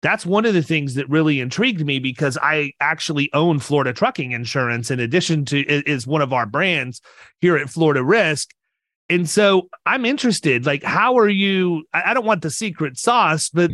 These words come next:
I mean, there's a lot of issues that, that exist in accounts like this. What are you guys doing to, to help agents, you know, number one, make sure they're delivering great results for their clients, but also I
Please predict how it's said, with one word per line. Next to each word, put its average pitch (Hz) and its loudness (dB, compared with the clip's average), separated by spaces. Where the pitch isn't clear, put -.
I 156 -4
mean, 180 2
there's 220 2
a 196 2
lot 175 4
of 180 -4
issues 160 -2
that, 131 0
that 143 2
exist 135 0
in 143 -2
accounts 170 -4
like 123 0
this. 117 0
What 170 2
are - 4
you 240 -2
guys 214 2
doing 202 4
to, 147 2
to 143 0
help 165 0
agents, 147 -4
you 151 2
know, 139 4
number 156 4
one, 160 2
make 147 -2
sure 190 2
they're 175 2
delivering 151 0
great 151 -2
results 156 0
for 156 -6
their 127 -4
clients, 160 -4
but 147 0
also 180 2
I 185 2